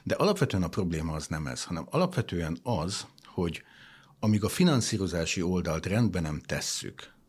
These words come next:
ameddig ki nem alakul egy valódi egészségbiztosító, ez lehet állami, egy vagy több, több állami, egymással versenyző állami biztosítóra is látunk példát például Izraelben. Vagy, ö,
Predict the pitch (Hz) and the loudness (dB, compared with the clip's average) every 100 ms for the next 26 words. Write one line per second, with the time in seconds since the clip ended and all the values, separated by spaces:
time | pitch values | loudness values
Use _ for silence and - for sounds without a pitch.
0 | _ _ - - - 113 107 120 - 220 | _ _ -20 -6 2 2 4 0 4 6
1 | 175 120 123 104 110 87 82 _ _ _ | 8 8 4 4 2 2 0 _ _ _
2 | 123 143 175 123 104 95 90 - 82 73 | 0 4 6 6 6 4 2 2 0 0
3 | 82 - 73 80 71 65 - 139 165 156 | -2 -2 -4 -4 -4 -8 0 0 4 4
4 | 139 - 127 95 82 76 69 60 - - | 2 0 -2 0 0 0 -2 -6 -14 -2
5 | 120 135 117 110 104 - 107 71 62 - | 2 4 4 2 2 0 0 0 -4 -14
6 | _ _ 98 85 85 82 80 78 - - | _ _ 0 2 2 0 0 -2 -6 -6
7 | 95 92 90 82 95 92 - 82 82 - | -2 0 0 0 0 2 0 -2 -4 -2
8 | 92 87 85 80 85 - - 80 82 78 | 0 0 0 -2 -2 -4 -8 -8 -6 -6
9 | - 82 78 76 76 76 71 - 78 78 | -2 -4 -2 -4 -4 -4 -4 -4 -2 -2
10 | - - - - 92 82 78 73 67 - | -4 -12 -18 -6 -4 -2 -2 -2 -4 -8
11 | - - - - - - 95 110 107 101 | -12 -16 -20 -18 -16 -8 0 2 2 2
12 | 120 113 | 4 4